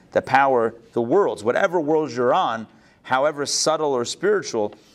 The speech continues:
i-, if it has the ten Sefirot energies, Chachma, Bina, Dar, Chesed, Gevurah, Tiferet,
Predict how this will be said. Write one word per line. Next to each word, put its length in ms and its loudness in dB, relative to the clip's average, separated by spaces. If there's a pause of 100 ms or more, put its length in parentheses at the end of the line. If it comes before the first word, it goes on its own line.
(360)
i-, 140 -16
if 180 -2
it 80 2
has 320 -2
the 120 -6
ten 200 -4
Sefirot 420 -2
energies, 460 -4
Chachma, 580 -4
Bina, 360 -6
Dar, 400 -2
Chesed, 460 -4
Gevurah, 340 -4
Tiferet, 420 -2